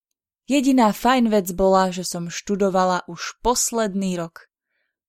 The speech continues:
Ani som tomu neverila. Čas letel ako blázon. Nerešpektoval žiadne značky,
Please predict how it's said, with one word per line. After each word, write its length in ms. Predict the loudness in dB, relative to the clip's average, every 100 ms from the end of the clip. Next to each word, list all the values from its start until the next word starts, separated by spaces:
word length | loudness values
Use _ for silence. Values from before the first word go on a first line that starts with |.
| _ -4
Ani 160 | -2 0
som 240 | -2 -6
tomu 320 | -6 -6 -4
neverila. 640 | -4 -4 -4 -6 -10 -14 _ _ _ _ _ _ _
Čas 320 | 2 2 2
letel 400 | 2 0 0 0
ako 240 | 0 -2 -4
blázon. 800 | 2 4 6 4 0 -8 -12 -16 _ _ _ _ _ _ _ _
Nerešpektoval 1040 | 2 4 6 4 0 -4 0 2 4 4 0
žiadne 480 | 4 4 2 -4 -2
značky, 640 | -2 -2 -4 -4 -6